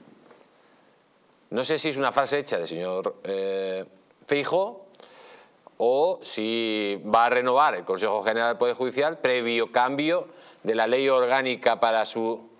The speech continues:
sobre el Poder Judicial. Pero si hace un cambio de cromos con Sánchez,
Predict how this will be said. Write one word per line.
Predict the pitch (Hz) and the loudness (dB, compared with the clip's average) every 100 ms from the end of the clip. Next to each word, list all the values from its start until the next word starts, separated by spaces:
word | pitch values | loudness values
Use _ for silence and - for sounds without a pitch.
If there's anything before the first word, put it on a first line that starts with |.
| _ _ - - | _ _ -20 -10
sobre | - 110 | -2 -2
el | 110 | 0
Poder | 110 110 | 0 0
Judicial. | - 123 117 233 - - - _ _ _ _ _ _ _ _ _ - - - - | -2 -2 0 0 -2 -16 -20 _ _ _ _ _ _ _ _ _ -20 -20 -16 -4
Pero | 120 107 | -2 -2
si | - 104 | -2 0
hace | 135 170 | 0 2
un | 208 208 | 0 2
cambio | 175 156 127 | 2 2 0
de | 101 92 | -2 -2
cromos | 120 123 98 82 82 - - _ _ _ _ _ _ | 0 0 -2 -8 -8 -14 -18 _ _ _ _ _ _
con | - 160 | -10 -4
Sánchez, | 170 175 156 180 240 - | 0 0 -2 -6 -6 -14